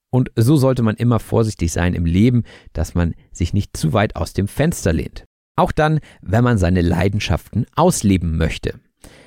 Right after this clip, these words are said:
Etwas ausleben heißt, sich selbst erlauben, eine Leidenschaft zu genießen.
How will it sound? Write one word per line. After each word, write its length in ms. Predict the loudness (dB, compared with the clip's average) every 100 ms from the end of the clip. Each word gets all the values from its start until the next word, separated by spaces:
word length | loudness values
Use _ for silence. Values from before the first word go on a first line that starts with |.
| _
Etwas 300 | -4 -2 -2
ausleben 600 | 0 0 2 0 2 2
heißt, 360 | 2 2 -2 -8 -18 -2
sich 220 | 2 4
selbst 360 | 4 2 0
erlauben, 600 | -2 2 4 4 2 -2 -6
eine 240 | -4 0 2
Leidenschaft 680 | 2 0 0 0 -2 -2 -6
zu 120 | 0
genießen. 560 | 2 4 4 0 -6